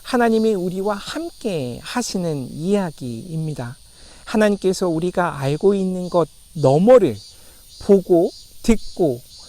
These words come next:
믿게 하시는 놀라운 일, 그것이 바로 임마누엘 사건입니다. 믿음으로 임마누엘을 고백하는 우리의 신앙 고백 사건입니다.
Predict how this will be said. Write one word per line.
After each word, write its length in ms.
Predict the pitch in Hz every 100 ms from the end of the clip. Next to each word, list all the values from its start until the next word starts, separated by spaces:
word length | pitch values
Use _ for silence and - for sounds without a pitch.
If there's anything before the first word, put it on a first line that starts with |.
| - - -
믿게 680 | 196 - - 233 165 113 131
하시는 680 | - 220 - 196 202 117 113 -
놀라운 720 | 143 170 220 240 208 160 123 113 - - - - -
일, 260 | 160 117 - - - - - - - - -
그것이 420 | 277 277 262 226
바로 420 | 165 131 135 117 -
임마누엘 680 | 170 202 214 165 123 107 104 143
사건입니다. 1160 | - 185 - 135 104 110 202 160 147 127 117 - - - - - - - -
믿음으로 680 | 196 233 202 165 185 143 -
임마누엘을 920 | - 208 220 240 226 202 190 180 180 170
고백하는 880 | - 151 202 - - 139 185 175 98 - - -
우리의 520 | 156 170 160 131 117
신앙 520 | - - 240 208 160 147
고백 400 | - 151 131 107
사건입니다. 1200 | - - 220 - - 120 143 143 147 135 117